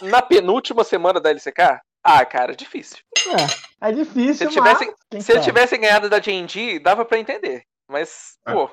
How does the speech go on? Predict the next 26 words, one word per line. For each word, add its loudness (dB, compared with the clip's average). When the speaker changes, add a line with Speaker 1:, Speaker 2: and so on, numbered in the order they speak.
Speaker 2:
É, -18
vamos -14
ver, -12
né? -16
Mas -10
eu 0
acho, -4
acho -4
difícil 0
também. -8
Só 2
se -10
a, -2
a, 0
se -2
a 4
Speaker 1:
Hum. 4
Speaker 2:
África 0
perder, 4
se -4
a 2
África -6
perder 0
essa -2
vaga -2
aí, -2